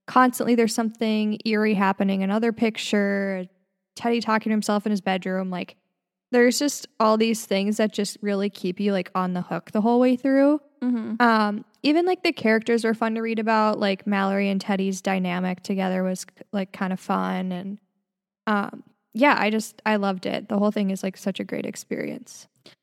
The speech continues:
Speaker 2: I think it's just so crazy to me that you didn't know there were actual pictures. So, like, how were the
Speaker 1: <laughs>
Speaker 2: descriptions of the pictures in the audiobook? Like, were they pretty, like, descriptive or, like,
Speaker 1: Yeah,
Speaker 2: like,
Speaker 1: well,
Speaker 2: how
Speaker 1: like
Speaker 2: did you ima-,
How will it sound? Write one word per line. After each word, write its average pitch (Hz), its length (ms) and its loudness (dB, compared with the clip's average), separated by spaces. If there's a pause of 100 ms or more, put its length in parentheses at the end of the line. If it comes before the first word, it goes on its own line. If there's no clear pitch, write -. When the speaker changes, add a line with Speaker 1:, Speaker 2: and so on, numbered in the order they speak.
(140)
Speaker 2:
I 262 140 2
think 294 200 0
it's - 200 -6
just - 220 -4
so 220 160 0
crazy 214 380 -4
to 202 100 -6
me 202 160 -4
that 202 140 -4
you 214 100 -2
didn't 202 320 -4
know 202 160 -4
there 202 160 0
were - 60 -4
actual 220 380 -4
pictures. 233 540 -6
So, 269 120 -2
like, 254 220 0 (160)
how - 220 0
were 285 140 4
the 302 100 0
Speaker 1:
<laughs> - 0 -
Speaker 2:
descriptions 233 580 -4
of 226 60 -10
the 202 60 -14
pictures 214 380 -6
in 208 120 -4
the 202 60 -4
audiobook? - 640 -6
Like, 214 180 -2
were 220 120 0
they 233 120 2
pretty, 214 420 -4
like, 214 200 -2
descriptive 269 760 -2
or, 226 220 0
like, - 400 -4 (280)
Speaker 1:
Yeah, 370 300 6
Speaker 2:
like, - 100 -6
Speaker 1:
well, 302 120 6
Speaker 2:
how 294 120 6
Speaker 1:
like 247 60 6
Speaker 2:
did 262 180 2
you 262 120 2
ima-, 214 320 0